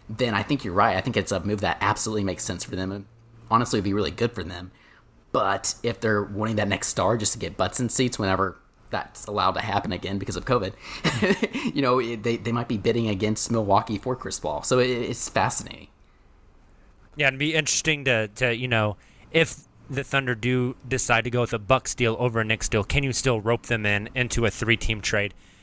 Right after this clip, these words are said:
Speaker 2: I also just wanna point out that let, let's say this hypothetical, I think this is my favorite one, uh, pulling the Knicks in for the third team.
Speaker 1: Uh-huh.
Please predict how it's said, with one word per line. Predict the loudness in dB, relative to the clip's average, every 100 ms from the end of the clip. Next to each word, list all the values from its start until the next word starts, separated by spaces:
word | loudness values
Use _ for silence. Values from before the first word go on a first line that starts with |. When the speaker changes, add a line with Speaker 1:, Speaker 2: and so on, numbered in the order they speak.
| -20 _ _ -20 -16 0
Speaker 2:
I | 2
also | 2 0
just | 0
wanna | 0 0
point | 2 2 2
out | 0 4
that | 4 4 0 -14 0
let, | 2 2
let's | 0 0
say | 2 2
this | 2 2
hypothetical, | 0 0 -4 0 2
I |
think | 2 2
this | 2
is | 2
my | 0
favorite | 2 0 0 0
one, | 0 -2 -4 -2 0
uh, | 0
pulling | 2 2 2
the | 0
Knicks | 0 0 0
in | 0
for | -2
the | -4
third | 2 2 2
team. | 0 -2 -4 -4
Speaker 1:
Uh-huh. | -2 -2